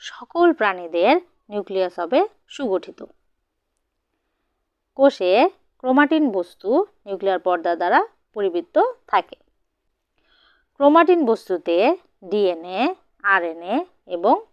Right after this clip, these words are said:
প্রোটিন থাকে। কোষে সকল অঙ্গাণু থাকে। কোষে সকল অঙ্গাণু বলতে একটি আদর্শ প্রাণীকোষ বা উদ্ভিদ কোষে যে সকল অঙ্গাণুগুলো থাকে সেগুলোকেই বোঝানো হয়েছে, যেমন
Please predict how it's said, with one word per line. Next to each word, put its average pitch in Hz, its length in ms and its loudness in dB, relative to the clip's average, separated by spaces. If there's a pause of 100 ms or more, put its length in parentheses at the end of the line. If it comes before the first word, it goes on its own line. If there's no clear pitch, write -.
(140)
প্রোটিন 208 320 0 (100)
থাকে। - 260 -20 (1160)
কোষে 262 340 2 (500)
সকল 302 400 2 (140)
অঙ্গাণু 175 340 -6 (220)
থাকে। - 280 -6 (520)
কোষে 285 260 4 (140)
সকল 262 280 2 (100)
অঙ্গাণু 220 280 -4 (120)
বলতে 160 280 -2 (280)
একটি 180 200 -6 (160)
আদর্শ 220 320 -6 (640)
প্রাণীকোষ 202 520 -4 (300)
বা 190 80 0 (120)
উদ্ভিদ 185 340 -6
কোষে 180 280 -2 (320)
যে 190 160 -2
সকল 233 220 -2 (100)
অঙ্গাণুগুলো 165 480 -8 (120)
থাকে 170 260 -2 (500)
সেগুলোকেই 185 540 -2 (280)
বোঝানো 175 360 -10
হয়েছে, - 300 -20 (880)
যেমন 180 400 -2